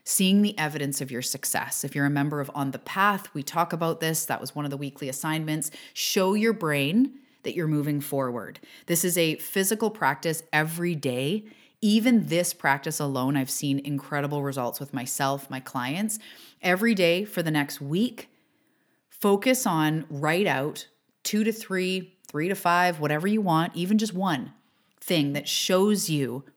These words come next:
proof of your success, shows you evidence of your forward momentum. So when I'm creating more money and I find a dime, I'm like, "Ooh, proof. That dime was not in my experience before." Or a payment comes forward,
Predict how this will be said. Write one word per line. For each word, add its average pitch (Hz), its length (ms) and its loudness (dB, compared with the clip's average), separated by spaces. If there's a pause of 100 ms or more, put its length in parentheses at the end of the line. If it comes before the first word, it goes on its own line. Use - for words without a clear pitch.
proof 147 280 -2
of 143 120 -8
your 143 120 -4
success, - 760 -6 (300)
shows 170 360 2
you 180 200 -2
evidence 170 540 0
of 170 180 -6
your 160 140 -4
forward 139 560 -4
momentum. 123 640 -6 (480)
So - 160 2
when 160 160 4
I'm 160 180 2
creating 151 680 -2
more 135 400 -2 (240)
money 139 500 -2 (220)
and 151 140 2
I 143 40 4
find 139 320 2
a 139 40 -2
dime, 139 580 -2
I'm 143 140 -2
like, - 260 -4
"Ooh, 302 200 2
proof. - 680 -2 (140)
That 190 280 2
dime 180 300 4
was 147 180 -2
not 151 240 2
in 214 80 2
my 202 120 0
experience 190 500 -4
before." 202 520 -4 (280)
Or 175 120 2
a 165 40 -4
payment 185 360 -2
comes 143 240 -4
forward, 113 420 -8